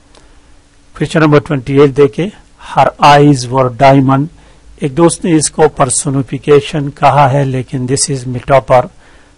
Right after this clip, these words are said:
personification ऐसा है कि इंसान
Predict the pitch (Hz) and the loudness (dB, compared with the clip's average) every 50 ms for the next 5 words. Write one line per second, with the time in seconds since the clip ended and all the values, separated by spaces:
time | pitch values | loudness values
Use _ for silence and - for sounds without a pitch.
0 | _ - 156 131 120 156 151 143 151 143 151 170 156 - - 185 160 160 165 - | _ -10 -8 -6 -2 -2 -2 0 0 0 -2 -2 -4 -4 -4 -2 -2 -2 0 0
1 | - 185 170 143 165 175 160 - 160 147 165 214 - _ _ _ _ _ _ _ | 2 2 2 4 2 0 0 -2 -6 -6 -6 -6 -10 _ _ _ _ _ _ _
2 | _ - 190 143 143 131 - - 165 160 165 170 175 | _ -6 -4 -4 -2 -2 0 2 2 4 4 4 2